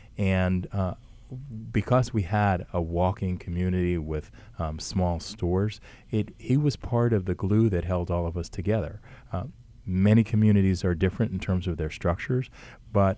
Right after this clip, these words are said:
law enforcement officers and teachers can be part of that community glue. And communities that are well connected to each other are, are communities that are, uh, typically safer, they're typically healthier,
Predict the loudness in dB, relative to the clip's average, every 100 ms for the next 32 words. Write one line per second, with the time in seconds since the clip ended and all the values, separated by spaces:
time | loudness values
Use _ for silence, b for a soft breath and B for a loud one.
0 | -2 2 4 2 0 -2 0 0 0 0
1 | 0 -2 0 -2 -2 -4 -4 -2 -6 -2
2 | -4 -2 -2 0 -2 -2 0 2 0 -2
3 | 0 2 4 0 0 0 0 -4 B B
4 | B B 0 2 2 -4 -16 -16 0 4
5 | 6 6 2 2 2 4 0 -2 b b
6 | -14 -14 -14 -18 -4 6 6 8 4 4
7 | 2 -2 0 0 2 0 2 -2 -2 -2
8 | 0 2 2 4 2 0 -4 -2 -2 -2
9 | -2 -2 -6 B B -4 -2 -2 -6 -14
10 | -2 0 0 -2 -4 0 0 0 -4 -6
11 | B B B B -4 -4 -2 -6 -4 -10
12 | -8 0 0 2 0 -2